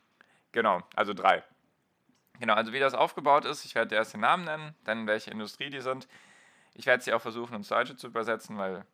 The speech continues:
das hier alles auf Englisch ist. Dann, wie viel die dreißigjährige Rate war, also die Rendite, die sie in den dreißig Jahren gemacht haben,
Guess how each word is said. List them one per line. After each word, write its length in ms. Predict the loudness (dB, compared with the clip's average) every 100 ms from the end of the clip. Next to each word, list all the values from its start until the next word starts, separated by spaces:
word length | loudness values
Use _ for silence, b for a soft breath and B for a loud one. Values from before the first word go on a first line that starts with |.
| _ -8
das 200 | -8 -2
hier 100 | -2
alles 200 | -2 -4
auf 80 |
Englisch 300 | -4 -4 -4
ist. 300 | -6 -6 -8 -20 _ _ _
Dann, 480 | 2 4 4 2 -12 _
wie 260 | -14 -12 -12
viel 380 | -12 -8 -6 -6
die 120 | -2
dreißigjährige 1080 | 2 2 2 -6 0 0 0 -2 0 -2 -4 _ _ _ _ _ _ _ _ _ 2
Rate 360 | 4 4 2
war, 140 | -2 0
also 160 | -2
die 280 | -6 -8 -8 -12 _ _ -10
Rendite, 360 | -8 -8 -10
die 140 | -8 -8
sie 80 | -6
in 60 |
den 80 | -2
dreißig 380 | 0 0 0 2
Jahren 260 | 2 2
gemacht 320 | 0 -2 0 0
haben, 240 | 0